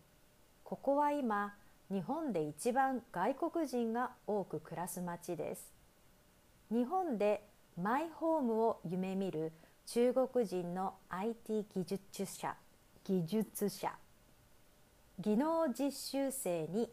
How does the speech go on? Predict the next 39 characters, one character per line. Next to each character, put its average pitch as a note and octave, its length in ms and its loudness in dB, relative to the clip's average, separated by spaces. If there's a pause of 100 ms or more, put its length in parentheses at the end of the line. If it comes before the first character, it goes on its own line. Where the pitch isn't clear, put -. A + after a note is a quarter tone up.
(520)
ふ F#3 80 -2
る E4+ 140 2
さ E4+ 160 0
と C#4 180 0
の C#4+ 220 0 (120)
味 F#3 280 -4
を F3+ 200 0
食 E3 140 -8
べ F#3 80 -2
さ G3 160 -6
せ F#3+ 180 -2
る D#3+ 200 -2 (360)
ベ D#3 100 -6
ト G#3 180 0
ナ C#4 160 0
ム C#4 180 -2
人 A3+ 420 2
元 G#3+ 380 2
留 E3 300 0
学 G3+ 240 -4
生。 C3+ 360 -6 (840)
解 A#3+ 220 2
体 A#3+ 300 2
現 G#3+ 340 4
場 E3 140 0
を D#3 180 -2
支 - 120 -10 (200)
え F#3 180 0
る F3+ 220 -2 (100)
ク - 140 -8
ル G#3 160 2
ド B3+ 160 4
人。 F3 240 -6 (720)
な C#4+ 200 2
ぜ E4 280 0 (400)
こ G3+ 160 -2
の C4 100 2
町 D#4 320 -2
に C#4 160 0